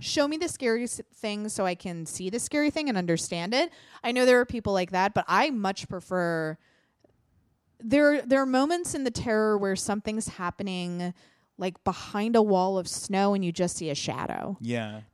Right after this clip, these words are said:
Speaker 1: That's so much scarier to me than when you show me, like, the monster up close.
Speaker 2: Yeah, that, I was thinking about that,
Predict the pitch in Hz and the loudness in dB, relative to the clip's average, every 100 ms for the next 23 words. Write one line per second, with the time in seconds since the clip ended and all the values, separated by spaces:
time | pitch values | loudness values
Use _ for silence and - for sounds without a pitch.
0 | - 175 247 285 285 - - - 330 392 | -8 -6 -2 -2 -2 -8 -6 6 8 8
1 | 392 302 240 - 226 208 202 190 185 190 | 2 -2 -2 -4 0 2 2 2 0 -2
2 | 175 165 160 - _ _ 226 226 226 220 | -2 -2 -4 -8 _ _ 0 2 0 0
3 | - 220 202 196 180 170 165 151 139 - | 0 0 0 0 -4 -6 -6 -6 -8 -8
4 | 160 147 - 180 139 135 156 143 135 131 | -8 -10 -2 -2 0 2 4 4 2 -2
5 | 160 160 - 156 170 233 214 214 165 156 | -2 -2 -4 -4 -2 -4 -4 -2 2 0
6 | 147 139 135 127 - | 2 2 2 -2 -6